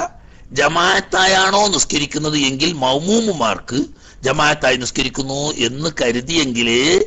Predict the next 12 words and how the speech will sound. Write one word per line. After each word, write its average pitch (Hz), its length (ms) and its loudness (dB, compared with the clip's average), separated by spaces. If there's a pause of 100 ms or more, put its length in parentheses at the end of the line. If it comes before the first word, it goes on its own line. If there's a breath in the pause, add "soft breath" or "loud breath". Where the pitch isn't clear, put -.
(340 loud breath)
സഹിയാവുകയുള്ളൂ. 78 680 -2 (540 soft breath)
ഇമാമിനോ, 190 520 2 (540)
ഇമാമിന് 127 360 0 (120)
കൂലിട്ടണമെങ്കിൽ 196 760 2
അയാൾക്കും 170 320 0
ഷർത്ത് 139 280 0
തന്നെ. 131 200 0 (560 soft breath)
അതേ 135 140 2 (100)
സമയത്ത് 156 420 2 (640 loud breath)
അദ്ദേഹത്തിന് 170 580 2
പ്രതിഫലം 165 440 2
ലഭിക്കുകയില്ലെങ്കിലും 123 1000 0